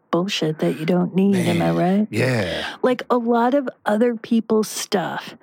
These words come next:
Speaker 1: So just to piggyback on something that you were saying, I got a hit on that full moon, and I just saw, like,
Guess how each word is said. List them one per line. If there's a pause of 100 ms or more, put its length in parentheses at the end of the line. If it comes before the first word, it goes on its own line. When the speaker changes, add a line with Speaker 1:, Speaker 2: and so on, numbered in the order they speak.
(340)
Speaker 1:
So
just
to
piggyback
on
something
that
you
were
saying,
I
got
a
hit (140)
on
that
full
moon, (580)
and (800)
I
just
saw,
like,